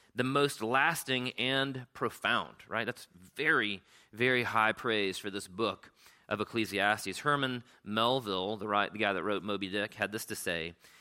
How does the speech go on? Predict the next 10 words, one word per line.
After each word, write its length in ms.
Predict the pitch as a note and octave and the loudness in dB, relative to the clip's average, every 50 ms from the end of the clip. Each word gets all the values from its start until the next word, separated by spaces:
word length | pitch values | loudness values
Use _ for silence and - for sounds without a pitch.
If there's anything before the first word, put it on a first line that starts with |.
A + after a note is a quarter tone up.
| - _ | -20 _
He 80 | _ C3 | _ -2
said 140 | A#2+ D3 C3+ | 0 2 2
that 80 | A#2 | 2
Ecclesiastes 840 | A2+ - C#3+ D3 C#3 A#2+ C3+ B2+ C3+ C#3+ D#3 D#3 - B2 A2+ A2+ - - | 0 2 2 2 2 4 4 4 4 4 2 0 0 -2 -2 -2 -2 -4
is 140 | A#2 A2 | -4 -4
the 100 | - A#2 | -4 -6
truest 800 | - - - - - G#3 G#3 F3+ A#2 G2+ A#2 - - - - - - A2 | -6 -6 -6 -6 -4 0 0 2 2 0 -2 -4 -8 -10 -12 -6 -6 -6
of 100 | G#2 - | -4 0
all 320 | F2 A2+ A#2 A#2 A2+ A2 | 0 2 2 2 0 0
books. 540 | G#2 A2+ A2+ F2+ - - - - - - | -2 -2 -2 -4 -4 -6 -12 -14 -14 -14